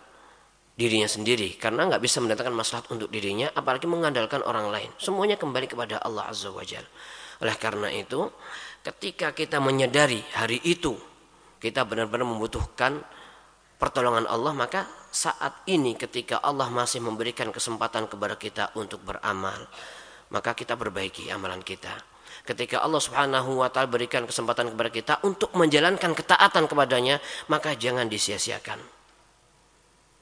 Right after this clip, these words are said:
Karena kehidupan dunia ini akan menentukan esok di hari akhirat. Maliki yaumiddin, yang mesti hari pembalasan. Setiap manusia akan dibangkitkan oleh Allah Azza wa Jal untuk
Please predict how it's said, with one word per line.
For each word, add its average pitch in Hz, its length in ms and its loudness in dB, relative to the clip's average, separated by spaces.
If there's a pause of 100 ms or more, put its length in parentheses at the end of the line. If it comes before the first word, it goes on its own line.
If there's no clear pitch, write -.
(180)
Karena 127 480 4 (720)
kehidupan 107 560 0
dunia 107 240 0
ini 120 320 -2
akan - 240 -4
menentukan 110 400 -2 (640)
esok - 320 -4
di 98 80 -8
hari 95 240 -8
akhirat. 104 400 -10 (480)
Maliki 131 480 2
yaumiddin, 117 400 0
yang 113 80 -2
mesti 110 240 -4
hari 110 80 -6
pembalasan. 92 560 -6 (400)
Setiap - 400 2
manusia 190 560 2 (480)
akan 135 240 -2
dibangkitkan 110 560 -2
oleh 104 160 2
Allah 110 320 2
Azza 110 240 2
wa 107 160 4
Jal 151 240 2 (320)
untuk 147 320 2